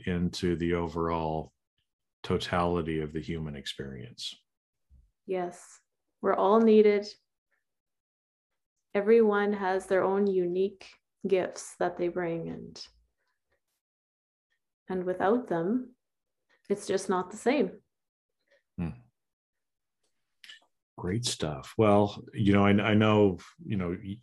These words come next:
Speaker 1: you've been into this now for, for a little while, and I know, I think you help people kind of read through and understand, 'cause I know I've seen some of the graphics, and it's like, "I have no idea what that means." <laughs> So it looks a little confusing to me.
Speaker 2: <laughs>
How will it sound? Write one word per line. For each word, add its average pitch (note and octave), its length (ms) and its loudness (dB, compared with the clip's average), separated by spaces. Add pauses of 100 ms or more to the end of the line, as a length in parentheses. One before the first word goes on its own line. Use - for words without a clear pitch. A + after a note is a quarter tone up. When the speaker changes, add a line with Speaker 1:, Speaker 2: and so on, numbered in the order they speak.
Speaker 1:
you've G#2 180 4
been F#2+ 160 6
into F#2+ 180 6
this F2 280 -2
now F2+ 240 -2
for, F2 380 -2
for - 160 -8
a F#2 40 0
little F2+ 220 0
while, F2 480 -2
and E2 120 -4
I E2 40 -6
know, E2+ 220 -4
I E2+ 80 -6
think E2 260 -8
you F2+ 120 -2
help E2+ 300 -8
people D#2+ 640 -6
kind D#2+ 200 -8
of D#2+ 100 -6
read E2+ 220 -2
through E2+ 240 -4
and E2 100 -4
understand, E2 500 -8
'cause D#2+ 120 -8
I E2 40 -4
know E2 140 -6
I've E2 140 -8
seen F2+ 180 -4
some E2+ 180 -6
of D2+ 60 -8
the D#2 80 -8
graphics, D#2+ 520 -8
and D#2 100 -10
it's D2+ 120 -14
like, D2 220 -10
"I - 40 -6
have D2 200 -6
no D2+ 160 -12
idea - 280 -14
what - 180 -20
that - 180 -12
means." F#3 260 0 (120)
<laughs> - 120 0
So F3+ 180 6
it - 60 -2
looks G#3+ 200 6
a G#3 40 6
little A3+ 220 8
confusing E3 580 2
to C3 60 -2
me. G#3+ 400 0 (320)
Speaker 2:
<laughs> B3+ 80 0